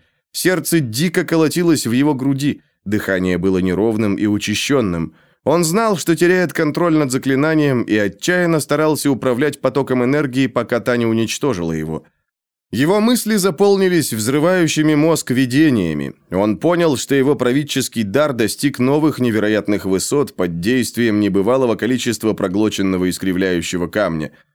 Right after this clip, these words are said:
Было похоже, что сознание на короткое время покинуло его тело, а видения стремительно проносились в его мозгу непрерывной вереницей.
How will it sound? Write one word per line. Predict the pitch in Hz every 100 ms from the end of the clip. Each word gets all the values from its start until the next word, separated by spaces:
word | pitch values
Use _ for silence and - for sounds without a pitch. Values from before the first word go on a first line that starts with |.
| _
Было | - 175 185
похоже, | 170 196 208 185
что | - 165
сознание | 160 139 151 175 170
на | 160 143
короткое | 147 156 - 147
время | 131 151 139
покинуло | 131 123 165 160 147
его | 139 131
тело, | 127 165 175 139 - _ -
а | 104
видения | 123 117 170 175 165
стремительно | 135 - 143 165 160 151 135
проносились | 139 135 120 156 139 -
в | 107
его | 127 139
мозгу | 127 110 131
непрерывной | 139 131 123 123 120 113 107
вереницей. | 110 110 104 76 - 69 71